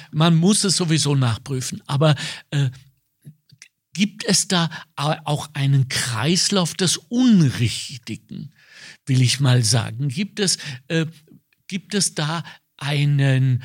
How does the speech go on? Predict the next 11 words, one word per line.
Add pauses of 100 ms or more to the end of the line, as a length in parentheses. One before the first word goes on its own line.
(180)
Sumpf,
aus
dem
immer
wieder
die
übel
riechenden
Blüten (320)
von
Irrtümern